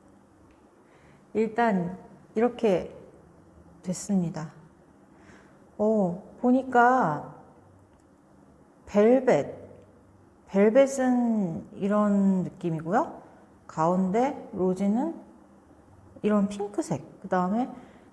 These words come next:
글로우가 엄청 더 하얗게 올라오는데요. 그러면은 제가 이걸 좀 더 깔끔하게 한번 발라볼게요.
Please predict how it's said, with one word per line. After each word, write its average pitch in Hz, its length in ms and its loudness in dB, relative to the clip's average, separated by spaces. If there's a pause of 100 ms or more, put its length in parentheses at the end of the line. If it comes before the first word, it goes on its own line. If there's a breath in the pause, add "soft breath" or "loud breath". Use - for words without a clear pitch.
글로우가 240 680 4
엄청 208 1080 0
더 196 320 0
하얗게 330 560 2
올라오는데요. 170 840 -2 (840 soft breath)
그러면은 254 720 0
제가 202 760 -6 (400)
이걸 208 540 -4 (1700 loud breath)
좀 349 200 2
더 349 120 4
깔끔하게 403 600 2
한번 254 380 2
발라볼게요. 147 840 -4